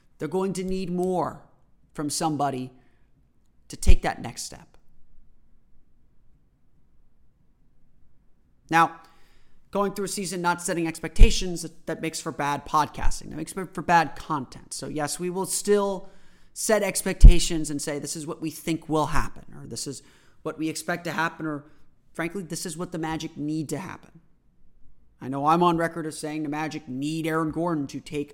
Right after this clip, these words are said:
a big leap in his game. I'm a, you know, I believe Evan Fournier has to return to his mean. I don't think Nikola Vucevic can drop off that much. If the Magic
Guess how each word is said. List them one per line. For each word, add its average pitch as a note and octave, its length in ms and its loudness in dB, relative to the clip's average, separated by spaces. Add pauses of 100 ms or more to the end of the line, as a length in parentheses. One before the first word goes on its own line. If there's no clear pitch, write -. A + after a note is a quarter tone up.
a B2+ 80 -12
big C3 220 -6
leap C3 300 -6
in A#2+ 80 -12
his A2+ 160 -14
game. - 260 -18 (2000)
I'm C#3 220 -2
a, A#2 80 -10 (160)
you C3+ 100 -10
know, C3 160 -8 (100)
I C3+ 360 -6
believe C#3 280 -4
Evan D3 220 -8
Fournier D#3+ 440 -6
has D#3 260 -6
to E3+ 100 -14
return F3 460 -10
to D3+ 100 -12
his C3+ 180 -12
mean. - 260 -20 (800)
I D3+ 120 -2
don't F#3 280 -2
think E3+ 280 -8
Nikola D#3 420 -6
Vucevic C#3 480 -10
can C3 140 -10
drop C3+ 340 -6
off B2+ 220 -10
that - 180 -16
much. - 380 -20 (1300)
If - 120 -20
the D3+ 80 -6
Magic E3+ 320 -2